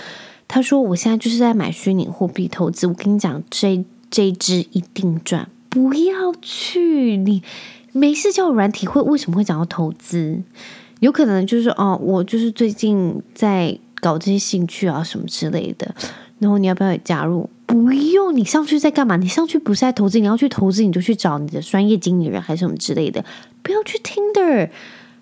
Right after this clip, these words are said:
你懂我意思吗？就是你们要去 Tinder，重要是什么？交朋友，对不对？不是去投资的，OK？也不是去，I mean，就是给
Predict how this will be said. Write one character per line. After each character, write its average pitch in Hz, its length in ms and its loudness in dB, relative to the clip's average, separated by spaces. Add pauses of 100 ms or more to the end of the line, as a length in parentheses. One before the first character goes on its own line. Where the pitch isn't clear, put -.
(140)
你 240 180 4
懂 226 240 4
我 285 140 2
意 220 100 0
思 - 220 -2
吗？ 190 120 2
就 196 120 -2
是 233 100 0
你 226 80 4
们 175 100 2
要 185 40 2
去 214 120 -2
Tinder， 196 380 2 (100)
重 240 220 4
要 220 160 2
是 180 140 -4
什 - 160 -6
么？ 85 160 -8 (1000)
交 190 180 2
朋 156 380 -6
友， 160 320 -2
对 180 160 2
不 - 140 -6
对？ - 320 -4 (260)
不 277 80 2
是 392 180 0
去 - 240 2
投 202 460 2 (100)
资 262 400 0 (120)
的， 240 160 4
OK？ 180 640 0
也 190 160 2
不 185 120 0
是 269 160 -2
去， 320 300 0 (920)
I 202 140 2
mean， 196 280 2
就 262 160 0
是 247 180 2 (100)
给 175 220 0